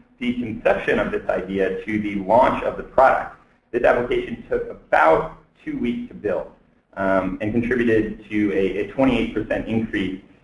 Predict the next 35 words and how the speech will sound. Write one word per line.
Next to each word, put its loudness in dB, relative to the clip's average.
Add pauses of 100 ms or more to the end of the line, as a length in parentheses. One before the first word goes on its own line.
(100)
in -2
performance 4
over 0
the -12
control 4
group -6
that -8
they 0
had 2 (260)
that 8
was 0
not 4
seeing, -10 (180)
um, -8 (300)
environmentally 0
based -18
ads -2 (920)
from 2 (120)
their, 0 (260)
their 2
application. -4 (1300)
This 4
same 4
type 6
of -4
technology 0
could -2
potentially -2
incorporate -2
any -4
number -2
of, -2
of -4
other 0
factors -4